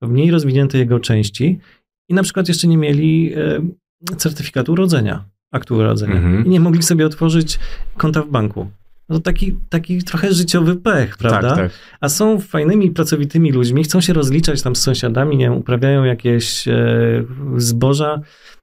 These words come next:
Speaker 1: No to jak mają co zrobić? W Google sobie w spreadsheet otworzyć i się rozliczać z sąsiadem? No niby tak, no ale jak on coś źle tam kliknie albo na swoją stronę nas oszuka,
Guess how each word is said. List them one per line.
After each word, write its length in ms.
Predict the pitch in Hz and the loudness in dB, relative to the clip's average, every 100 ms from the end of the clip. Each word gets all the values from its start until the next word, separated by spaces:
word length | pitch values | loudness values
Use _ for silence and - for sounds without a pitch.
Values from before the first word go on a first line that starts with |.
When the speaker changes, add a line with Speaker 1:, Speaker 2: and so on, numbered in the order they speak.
| 156 | -6
Speaker 1:
No 80 | |
to 100 | 156 | -2
jak 140 | 196 156 | -2 0
mają 160 | 123 | -2
co 120 | 117 117 | 0 0
zrobić? 400 | 113 107 107 - | 0 0 -4 -8
W 180 | 120 123 | -12 -8
Google 280 | 127 156 156 | -2 0 2
sobie 280 | 147 135 123 | 2 0 0
w 60 | 117 | -4
spreadsheet 520 | - 139 143 170 160 | -4 -4 -2 -2 -2
otworzyć 600 | 139 147 143 165 165 139 | -4 -2 0 0 -2 -4
i 80 | 127 | -2
się 120 | 127 | 0
rozliczać 440 | 127 135 135 127 | 0 0 0 -2
z 60 | - | -2
sąsiadem? 520 | 123 117 117 131 165 - _ | -2 0 0 0 0 -4 _
No 80 | 123 | 0
niby 220 | 135 147 | 0 0
tak, 380 | 196 214 131 101 | 0 0 0 -2
no 60 | 123 | 0
ale 120 | 123 | 0
jak 140 | 135 | 0
on 120 | 156 151 | -2 0
coś 180 | 170 | 0
źle 260 | 147 156 160 | 0 0 0
tam 240 | 120 123 120 - - _ _ _ | 0 -2 -4 -12 -20 _ _ _
kliknie 480 | 165 - - 113 113 | -2 -2 0 0 2
albo 440 | 123 123 135 139 - - - - - - 160 151 - | 2 2 2 0 -2 -20 -20 -20 -20 -6 -6 -6 -6
na 360 | 165 143 135 131 | 0 2 2 0
swoją 400 | - - 156 147 | 0 -2 -2 -2
stronę 320 | 147 151 139 | 0 0 2
nas 240 | 127 110 | 2 0
oszuka, 500 | - - 107 104 104 | -4 -2 -2 -2 -4